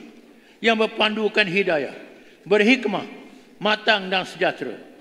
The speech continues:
pas tetap berpandukan Al-Quran dan Sunnah, serta ijtihad melalui pengalamannya dengan memilih pendekatan demokrasi damai dan perpaduan umat. pas akan terus beristiqamah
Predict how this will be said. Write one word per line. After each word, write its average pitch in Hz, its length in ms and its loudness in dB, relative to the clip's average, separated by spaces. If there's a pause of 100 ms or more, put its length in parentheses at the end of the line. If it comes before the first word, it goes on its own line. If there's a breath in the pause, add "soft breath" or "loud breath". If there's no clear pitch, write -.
(360 loud breath)
pas 196 160 2
tetap 202 480 0
berpandukan 214 640 -2
Al-Quran 214 640 0
dan 214 160 0
Sunnah, 180 340 -6 (680 soft breath)
serta 220 340 2
ijtihad 220 840 2
melalui 214 400 0
pengalamannya 220 880 0 (400 loud breath)
dengan 220 240 2
memilih 226 480 4
pendekatan 208 560 2
demokrasi 208 720 0
damai 175 400 -2 (400 loud breath)
dan 190 160 0
perpaduan 170 560 -2
umat. 139 320 -8 (640 soft breath)
pas 262 240 2
akan 247 240 0
terus 302 240 4
beristiqamah 247 720 2